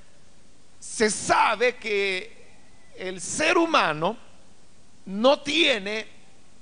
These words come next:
de vivir sobre este planeta Tierra más que entre diez mil a veinte mil años,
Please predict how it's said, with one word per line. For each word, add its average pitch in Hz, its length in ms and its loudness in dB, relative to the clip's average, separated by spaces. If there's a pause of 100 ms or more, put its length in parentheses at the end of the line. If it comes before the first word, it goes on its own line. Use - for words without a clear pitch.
(300)
de 180 480 -2
vivir 226 500 2
sobre 175 380 0
este 202 220 -4
planeta 202 540 -2
Tierra 196 400 -2
más 196 720 0 (800)
que 208 260 2
entre 175 840 -2 (760)
diez 180 360 -4
mil 262 320 -2
a 202 80 4
veinte 175 360 -4
mil 190 220 -4
años, 143 520 -6